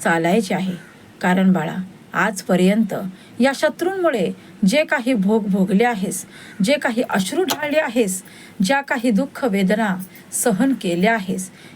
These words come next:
या सर्वांमधून तुला अलगद बाहेर काढण्यासाठीच स्वामी माऊलीने या दिव्य आणि चमत्कारिक संदेशाचे नियोजन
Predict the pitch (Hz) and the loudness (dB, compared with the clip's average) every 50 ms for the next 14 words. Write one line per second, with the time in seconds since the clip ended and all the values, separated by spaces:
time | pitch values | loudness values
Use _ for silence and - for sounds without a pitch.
0 | - 233 233 240 240 - - 277 262 269 254 349 381 381 349 330 294 220 262 247 | -2 0 0 0 0 0 0 0 0 2 0 0 0 0 -2 0 0 2 2 2
1 | 175 156 185 185 - - - - - 262 277 262 254 - 208 208 214 202 190 294 | 0 0 -2 -6 -8 -14 -10 -2 0 0 2 0 0 -2 -2 -2 -2 0 0 0
2 | 285 285 220 185 190 185 190 196 254 269 269 - 202 170 170 170 202 262 311 311 | 0 0 2 2 2 2 2 2 0 0 0 -2 -2 -2 0 2 2 2 0 0
3 | - 269 208 190 208 180 160 190 - - - - - - - - 269 240 247 269 | -2 -4 -4 -2 -4 -4 -4 -6 -10 -14 -18 -20 -16 -12 -2 0 0 2 2 0
4 | 294 302 311 294 311 320 339 403 370 311 220 175 - 190 - - - - - - | -2 0 0 0 0 0 -2 -2 0 0 0 0 0 -2 -8 -12 -20 -20 -4 0
5 | 220 254 277 269 208 226 277 311 294 262 254 175 - - - - - - 226 240 | 0 2 2 2 2 0 0 0 -2 0 0 0 0 -2 -8 -16 -8 -2 -2 -2
6 | 262 294 262 - - 254 247 294 320 320 - - 294 277 277 - - - 226 208 | 0 -2 -4 -2 0 0 2 2 0 -2 0 0 0 0 0 -2 -4 -4 -2 0
7 | 208 196 247 262 254 - 247 220 185 - 220 185 160 180 - - - - - - | 2 2 2 2 2 0 -2 -4 -2 -2 -4 -4 -4 -6 -10 -14 -18 -20 -6 0
8 | 208 208 226 233 269 269 269 226 277 262 247 | 2 4 4 4 4 2 2 2 0 2 2